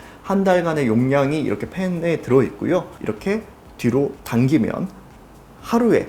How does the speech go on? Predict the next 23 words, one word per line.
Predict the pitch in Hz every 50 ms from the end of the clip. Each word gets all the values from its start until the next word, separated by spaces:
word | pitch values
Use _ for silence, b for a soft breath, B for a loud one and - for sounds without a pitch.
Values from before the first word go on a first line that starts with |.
| - -
필요한 | - - 196 196 196 196 208 214 202 - -
부갑상선 | - 147 139 139 117 - - 123 120 131 120
호르몬 | - - 190 180 175 170 165 160 -
제제가 | - 110 101 - 101 - 127 139 156 - - - - -
측정이 | - - - - 151 135 117
되고, | - 85 - - 185 151 - B B B B B B B B -
네, | - 98
뭐 | 98 98 92 92 - -
배나 | - - - 104 110 123 127 127
허벅지 | - - 202 196 196 196 - -
같은 | 123 123 - 123 104
곳에 | 95 87 - 95 92 -
피하로 | - - - 208 196 185 175 190 208 220 202 - - - - - -
내가 | 113 110 107 143 170 - -
직접 | - - 127 - - - 196 196 - - -
주사하게 | - - 120 - 151 147 143 139 120
돼 | -
있습니다. | 85 78 - - - - 69 - -
마치 | 107 110 - - 135 -
당뇨 | - - 120 117 135 165 170
환자분들이 | 160 143 135 117 107 101 101 101 104
인슐린 | 123 135 139 139 175 165 156 135
주사하듯이 | - 104 - 123 110 110 - 107 113 - 208 165 B